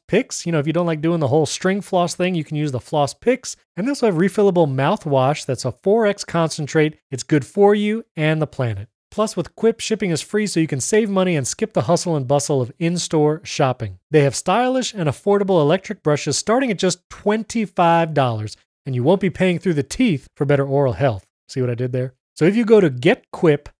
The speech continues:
dot com slash apple insider right now, you'll get your first refill for free. That's your first refill for free at get quip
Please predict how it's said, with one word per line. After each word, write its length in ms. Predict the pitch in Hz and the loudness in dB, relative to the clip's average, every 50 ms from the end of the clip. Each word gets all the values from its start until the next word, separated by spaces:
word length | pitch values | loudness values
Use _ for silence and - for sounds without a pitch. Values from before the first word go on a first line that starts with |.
| _ - | _ -10
dot 320 | 131 120 143 190 233 - - | -2 0 0 0 0 -4 -6
com 300 | - 220 226 180 151 151 | -2 0 0 0 0 -2
slash 320 | - - 156 143 135 - | -2 -2 0 0 0 0
apple 240 | 165 156 180 - 220 | 0 0 0 0 0
insider 400 | 202 208 190 - 185 175 160 139 | -2 -2 -2 -2 -2 0 0 2
right 220 | 131 147 175 185 | 2 2 2 2
now, 340 | 185 208 254 233 151 143 156 - _ _ _ _ | 0 -2 0 2 2 0 0 -4 _ _ _ _
you'll 120 | - 226 | -2 -2
get 140 | 240 285 - - | 0 0 -2 -2
your 60 | 185 | -2
first 280 | - - 196 180 - | -2 -2 -2 -2 0
refill 320 | 165 160 196 190 - 156 143 | 0 0 0 2 0 0 0
for 140 | - - 127 | 0 -2 -6
free. 320 | - - 226 196 120 - _ _ _ - | -2 -2 0 0 -2 -4 _ _ _ -4
That's 160 | 143 131 - | -4 -2 0
your 100 | 135 123 | -2 -2
first 460 | - - - 202 262 262 - - - | -2 0 2 2 2 2 -2 -2 0
refill 340 | 208 202 202 - - 196 180 | 0 0 2 2 0 -2 -2
for 180 | - - 175 | 0 -2 -2
free 420 | 151 - - 156 139 123 117 123 - - | -2 -2 0 0 0 2 0 -2 -4 -4
at 360 | 139 131 117 - 131 131 131 | -4 -4 -4 -6 -8 -8 -2
get 340 | 127 151 180 240 - - - | 0 0 0 0 -2 -8 -18
quip 360 | - - 165 143 135 - - | -6 -2 0 0 0 -2 -8